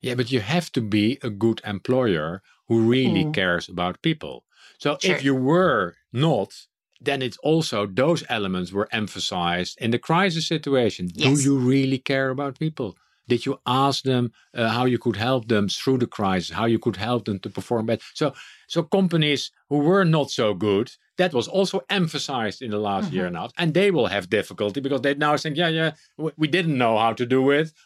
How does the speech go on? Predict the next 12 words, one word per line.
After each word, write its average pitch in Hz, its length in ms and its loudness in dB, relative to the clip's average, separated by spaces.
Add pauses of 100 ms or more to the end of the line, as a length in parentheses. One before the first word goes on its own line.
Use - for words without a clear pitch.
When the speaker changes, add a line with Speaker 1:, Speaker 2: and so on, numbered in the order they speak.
Speaker 1:
How 165 200 2
are 175 120 4
we 170 80 4
going 175 180 2
to 175 100 -2
do 185 160 2
it 185 80 -2
now?" 208 380 -2 (320)
But - 80 -2
Speaker 2:
Yeah. 147 140 0
Speaker 1:
companies 151 560 0
who 117 300 -6